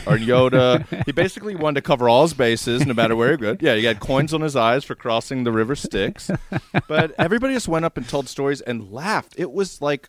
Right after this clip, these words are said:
Speaker 1: uh, s-, uh, yeah, somebody wrote a song, another guy played a song, but he, and he wanted him to play a pre-recorded thing, and then he had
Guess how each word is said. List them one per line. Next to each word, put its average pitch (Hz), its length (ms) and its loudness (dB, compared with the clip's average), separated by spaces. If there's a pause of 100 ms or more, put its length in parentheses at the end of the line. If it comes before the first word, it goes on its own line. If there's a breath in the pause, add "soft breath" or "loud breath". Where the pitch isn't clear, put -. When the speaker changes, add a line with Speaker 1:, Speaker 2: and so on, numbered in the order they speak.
Speaker 1:
uh, 123 200 2
s-, - 180 -10 (260)
uh, 123 60 -2
yeah, 131 240 0
somebody 165 300 0
wrote 135 220 6
a 101 40 -2
song, 185 520 2 (380 loud breath)
another 131 340 2
guy 117 120 4
played 190 300 4
a 175 60 0
song, 160 540 2
but 120 120 2
he, 120 240 0
and 123 140 4
he 120 100 -2
wanted 123 380 -2
him 135 180 -2
to 123 80 -4
play 120 200 -2
a 98 40 -2
pre-recorded 95 580 -10
thing, 196 400 2
and 131 120 0
then 139 100 2
he 147 60 0
had 123 120 -2